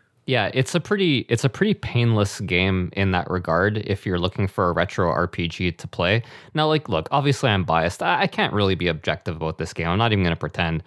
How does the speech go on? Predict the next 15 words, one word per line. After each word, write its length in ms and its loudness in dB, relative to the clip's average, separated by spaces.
But 140 0
with 140 0
that 200 0
said, 460 0
if 180 0
you're 120 4
looking 280 0
for 340 0
an 180 2
eight-bit 360 0
R 160 2
P 200 -2
G 360 -2
to 100 -6
play 460 0